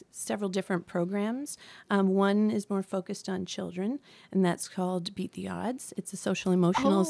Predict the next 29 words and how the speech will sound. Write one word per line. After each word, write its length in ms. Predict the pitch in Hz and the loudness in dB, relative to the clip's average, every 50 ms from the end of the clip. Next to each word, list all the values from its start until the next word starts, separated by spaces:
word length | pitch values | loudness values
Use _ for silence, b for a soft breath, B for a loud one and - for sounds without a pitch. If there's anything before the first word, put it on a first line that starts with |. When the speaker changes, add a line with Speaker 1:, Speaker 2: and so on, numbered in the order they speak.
| 302 | 0
Speaker 1:
skill 240 | 269 220 - 190 185 | -2 0 0 0 2
building 480 | 180 196 196 196 196 196 208 214 220 226 | 2 2 0 0 0 0 0 0 0 0
program. 480 | - - 240 240 233 247 254 285 339 392 - B B B B B B B B B B B B | -2 -4 -4 -2 -2 -2 0 0 -2 -2 -4 B B B B B B B B B B B B
And 180 | - 220 214 220 | 2 2 4 4
then 220 | 220 220 220 220 | 4 4 4 4
the 180 | 220 220 - - | 4 2 0 0
other, 540 | - 254 247 285 277 277 269 240 220 202 - _ _ _ - | -2 0 2 2 2 2 2 2 0 -2 -4 _ _ _ -6
uh, 260 | 208 208 - - - - 202 _ _ _ _ - | -6 -6 -6 -6 -8 -10 -12 _ _ _ _ -12
certifi-, 540 | - - - 214 196 190 - 202 185 - - - - | -8 -4 -4 -4 -4 -4 -4 -2 -2 -4 -4 -8 -14
certification 840 | - - - - 226 202 196 - 190 - - 202 196 208 - 190 | -12 -8 -2 0 0 0 0 -2 -6 -4 -2 -2 0 0 0 0
program 340 | 180 214 202 185 220 185 - | -2 0 0 0 2 2 4
Speaker 2:
Mm-hmm. 60 | - | 4
Speaker 1:
that 120 | 185 175 - | 4 2 2
I've 140 | 180 185 180 | 0 0 0
been 180 | - 180 185 190 | 0 -2 -2 -2
through 180 | - - 180 | -2 -2 -2
is 140 | - 196 - | -2 -2 -4
called 220 | - - 202 175 | -4 -6 -6 -6
Health 320 | - - 220 233 226 - - | -6 -4 -4 -4 -4 -4 -6
Rhythms. 440 | 160 - - - - 196 - - - B B B B | -6 -6 -6 -8 -8 -10 -12 -12 -14 B B B B
Speaker 2:
Okay. 100 | B 233 262 - | B -6 -2 2
Speaker 1:
And 160 | 202 202 202 | 4 4 6
that 180 | 202 208 220 - | 4 4 2 2
was 220 | 226 233 226 202 214 | 2 0 2 2 2
a 120 | 208 196 | 0 0
program 640 | 190 - - - 190 185 190 190 185 202 202 202 196 | 0 -4 -4 -2 -2 0 2 2 2 2 2 0 0
that 240 | 190 185 185 - - | -2 -2 -4 -4 -4
was 180 | 185 185 175 | -4 -4 -4
developed 640 | - - 170 - 196 190 202 226 - - - - - | -6 -8 -8 -6 -4 -4 -4 -4 -6 -8 -10 -12 -12